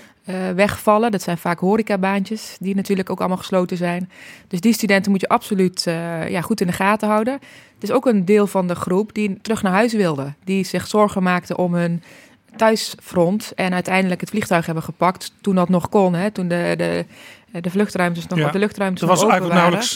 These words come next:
Speaker 2: nauwelijks ruimte om daarover na te denken, want je wist niet of je nog
Speaker 1: Precies.
Speaker 2: wel kon als je twee weken
Speaker 1: Precies.
Speaker 2: zou wachten.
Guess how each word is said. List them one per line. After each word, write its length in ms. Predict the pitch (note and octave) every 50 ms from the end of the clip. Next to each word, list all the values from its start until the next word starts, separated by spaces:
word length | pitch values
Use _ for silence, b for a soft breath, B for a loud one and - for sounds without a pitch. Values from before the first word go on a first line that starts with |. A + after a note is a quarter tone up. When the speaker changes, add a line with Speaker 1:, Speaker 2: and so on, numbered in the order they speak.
| - - G3+
Speaker 2:
nauwelijks 260 | A3 - - F3+ B2+
ruimte 300 | D3+ E3+ F#3 E3+ - F#3+
om 140 | G3+ D#3+ D#3
daarover 300 | E3 G3 F#3 D3 C#3 D#3
na 160 | E3+ F#3 F#3+
te 120 | F#3 F3
denken, 320 | D3+ C#3+ D3 C#3+ - F3 D3+
want 220 | D3 D3 C#3+ -
je 100 | - D#3
wist 220 | D3 E3+ D#3 - -
niet 280 | D#3 C#3+ C#3 - - - _ _
of 160 | - D#3 -
je 60 | E3+
nog 100 | D3+ D3+
Speaker 1:
Precies. 180 | - E3 D3 - -
Speaker 2:
wel 80 | G#3
kon 220 | F#3 E3 D#3+ F3 G3+
als 200 | F3+ - - -
je 100 | D3 -
twee 160 | - - -
weken 140 | A#3+ - A#3+
Speaker 1:
Precies. 160 | G#3+ F3+ F3+
Speaker 2:
zou 120 | F3+ G3 F3+
wachten. 220 | - - C3+ A#2